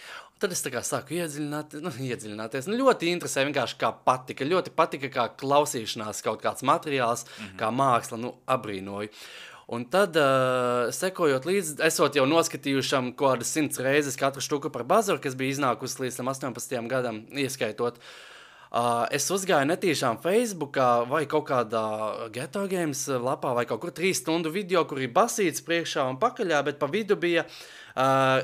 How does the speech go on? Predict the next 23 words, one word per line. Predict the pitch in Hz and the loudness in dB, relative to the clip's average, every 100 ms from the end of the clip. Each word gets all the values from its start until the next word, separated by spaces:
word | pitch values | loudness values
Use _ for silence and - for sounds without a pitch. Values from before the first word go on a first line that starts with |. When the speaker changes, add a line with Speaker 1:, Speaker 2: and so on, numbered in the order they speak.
| - | 2
Speaker 1:
Ghetto | 135 170 - 202 175 | 0 0 2 4 4
Games | 160 156 139 | 4 2 4
divtūkstoš | 202 208 196 156 185 | 4 4 2 2 0
astoņpadsmitā | 185 147 135 147 135 135 | -2 -6 -6 0 0 2
gada | 170 151 | 2 2
Šuka | - 165 180 | -2 -4 -4
par | 131 | 2
bazaru | 147 156 147 127 | 4 6 2 2
atlase. | 123 131 110 - 104 - - - | 0 -2 -8 -8 -10 -12 -20 -20
Speaker 2:
Mhm. | 110 95 | -18 -12
Speaker 1:
Un | 120 | -6
tur | 139 190 | -2 0
bija | 180 147 | 2 0
kaut | 160 | 2
kādi, | 175 135 - _ _ _ _ | 4 4 0 _ _ _ _
nezinu, | - 127 104 98 | -6 -6 -6 -8
divdesmit | 110 139 170 180 165 | -6 -4 -4 -2 -2
cilvēku, | 156 156 135 117 | 2 4 4 2
nenormāli | 123 147 123 113 110 117 | 0 0 2 2 2 2
liela | 131 143 | 2 2
tā | 123 | 2
atlase | 156 190 151 147 | 0 0 -4 -2
bija. | 147 | -2